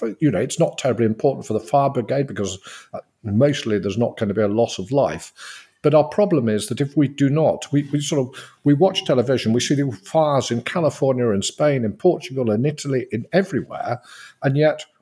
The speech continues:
we don't, for some reason, think that we can have wildfires, or we didn't think we could have wildfires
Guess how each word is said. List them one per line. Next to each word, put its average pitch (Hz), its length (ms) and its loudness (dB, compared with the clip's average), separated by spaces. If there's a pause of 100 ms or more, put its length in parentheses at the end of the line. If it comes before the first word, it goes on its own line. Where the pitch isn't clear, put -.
(140)
we 147 80 4
don't, 170 280 2
for 147 120 -2
some 185 420 2
reason, 95 400 -6 (300)
think 143 280 -2
that 131 120 -2
we 139 100 0
can 131 140 -6
have 131 240 0
wildfires, 127 640 2
or 123 120 4
we 123 140 2
didn't 165 540 -6
think 127 240 -4
we 127 100 0
could 127 160 -4
have 123 220 0
wildfires 110 600 2